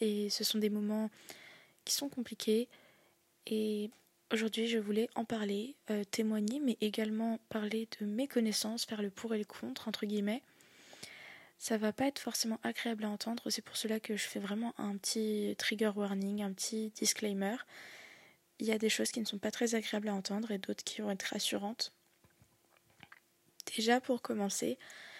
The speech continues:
la dépression, c'est quelque chose dont les gens n'osent pas en parler parce que dans cette société, c'est vraiment une mise en valeur, euh, sur un piédestal du bonheur. Ce monde doit être idéal, doit être vraiment parfait, tout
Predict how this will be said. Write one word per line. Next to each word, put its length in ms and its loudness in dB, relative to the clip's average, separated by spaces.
la 100 0
dépression, 760 2
c'est 300 0
quelque 240 -2
chose 420 -2
dont 340 -2
les 160 8
gens 160 2
n'osent 220 2
pas 120 -2
en 100 2
parler 440 0
parce 180 2
que 120 -2
dans 120 0
cette 180 0
société, 380 0
c'est 140 2
vraiment 380 2
une 200 2
mise 200 2
en 100 0
valeur, 580 2
euh, 220 -2
sur 180 0
un 100 2
piédestal 600 2
du 180 -4
bonheur. 480 2
Ce 160 0
monde 220 2
doit 120 2
être 300 -2
idéal, 500 4
doit 180 0
être 180 0
vraiment 300 -2
parfait, 640 -2
tout 200 -4